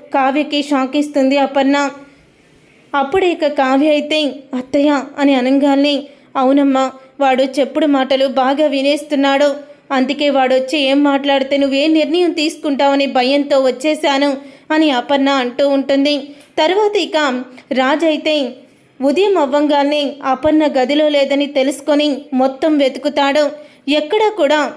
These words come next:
కనిపించదు అపర్ణ అయితే. ఇక అపర్ణ గదిలో లెటర్ అయితే ఉంటుంది. "నా కోడలి దగ్గరికి వెళ్ళిపోతున్నాను"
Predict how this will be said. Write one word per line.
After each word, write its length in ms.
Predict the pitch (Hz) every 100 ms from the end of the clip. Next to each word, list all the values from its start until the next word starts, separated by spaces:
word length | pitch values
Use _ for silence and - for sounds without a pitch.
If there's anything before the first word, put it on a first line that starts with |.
| - 277
కనిపించదు 640 | 269 285 302 294 277 285
అపర్ణ 460 | 294 262 294 294
అయితే. 440 | 285 277 277 302 269 - - _
ఇక 140 | 320 320
అపర్ణ 400 | 254 254 302 302
గదిలో 380 | 277 269 269 277
లెటర్ 360 | 262 247 311
అయితే 300 | 302 285 294
ఉంటుంది. 600 | 285 269 269 294 302 285 - - _ _
"నా 140 | 277 277
కోడలి 400 | 277 262 285 277
దగ్గరికి 440 | 269 240 269 277
వెళ్ళిపోతున్నాను" 1000 | 254 262 311 339 330 339 294 294 302